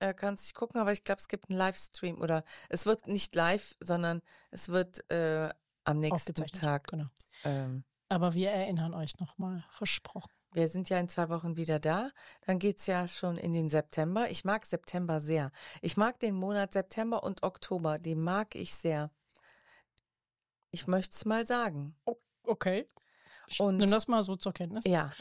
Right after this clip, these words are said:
Speaker 1: da ist nämlich immer noch ein bisschen schönes Wetter oft
Speaker 2: Oh Gott,
Speaker 1: und
Speaker 2: verschrei das nicht. Ich klopf kurz auf Holz. Wo ist Holz?
Speaker 1: Oh, da oben, ja.
Speaker 2: Das hört man hoffentlich, wie ich <laughs> gerade auf das beste Holz klopfe, was hier ist.
Speaker 1: Da gibt's noch
Speaker 2: Mein
Speaker 1: schönes
Speaker 2: Kopf.
Speaker 1: Wetter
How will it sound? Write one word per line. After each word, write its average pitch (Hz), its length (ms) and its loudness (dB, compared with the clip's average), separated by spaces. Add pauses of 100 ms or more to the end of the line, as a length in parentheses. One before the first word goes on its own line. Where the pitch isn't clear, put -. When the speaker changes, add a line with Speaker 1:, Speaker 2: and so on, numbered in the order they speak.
(120)
Speaker 1:
da 185 140 4
ist - 160 0
nämlich 185 360 -2
immer 254 240 2
noch 247 220 -2
ein 226 80 -2
bisschen 202 280 -2
schönes 175 380 -2
Wetter 214 320 0
oft 190 180 -2
Speaker 2:
Oh 247 80 0
Gott, 175 180 4
Speaker 1:
und - 20 2
Speaker 2:
verschrei 190 340 0
das 190 160 -4
nicht. 175 140 -4
Ich 185 120 -6
klopf 208 220 -2
kurz 190 240 -2
auf - 220 0
Holz. 175 260 -2
Wo - 60 -6
ist - 160 -2
Holz? 202 280 -8 (300)
Speaker 1:
Oh, 175 80 -2 (280)
da - 200 -8
oben, 170 340 -2 (260)
ja. 160 260 -2 (680)
Speaker 2:
Das - 120 -8
hört 202 160 4
man 196 160 0
hoffentlich, 175 300 -4
wie 208 60 4
ich - 80 0
<laughs> 180 120 -6
gerade - 240 4
auf - 100 -8
das - 220 4
beste - 400 2
Holz 202 280 2
klopfe, 185 320 -4
was 175 180 -2
hier 170 180 -4
ist. - 100 -2
Speaker 1:
Da 165 80 4
gibt's 180 200 -2
noch 170 80 4
Speaker 2:
Mein 180 100 6
Speaker 1:
schönes 175 180 2
Speaker 2:
Kopf. - 80 -4
Speaker 1:
Wetter 269 360 2